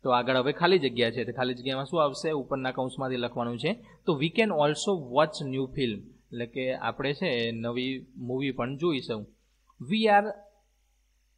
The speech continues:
eagerly waiting for you," એટલે કે હું ખાસ તારું રાહ જોઉં છું.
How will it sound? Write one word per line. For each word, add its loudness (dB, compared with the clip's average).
eagerly 2
waiting 2
for 2
you," -4
એટલે -6
કે -4
હું -6
ખાસ -6
તારું -4
રાહ -2
જોઉં 0
છું. -12